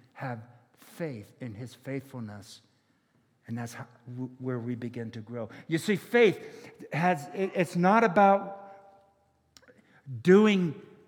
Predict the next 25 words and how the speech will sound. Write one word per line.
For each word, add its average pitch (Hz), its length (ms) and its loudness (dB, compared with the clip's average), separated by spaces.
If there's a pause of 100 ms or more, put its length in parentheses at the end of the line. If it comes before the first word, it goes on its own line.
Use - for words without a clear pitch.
(280)
something 165 640 -2
in 165 180 -2
order 180 320 2
to 190 240 -2
move 170 400 2
you 175 140 -2
from 170 260 -4
the 160 180 0
unforgiven 185 760 0
column 160 500 2 (300)
to 202 120 -2
the 170 120 -4
forgiven 190 540 4
column. 113 500 -2 (360)
<laughs> - 960 -16
That's 240 200 0
already, 262 300 0 (200)
you're 311 160 2
already 320 300 4
forgiven. 330 560 0 (280)
You're 311 160 6
already 294 180 2
forgiven. 330 460 -2
It 190 80 0
says, 247 300 2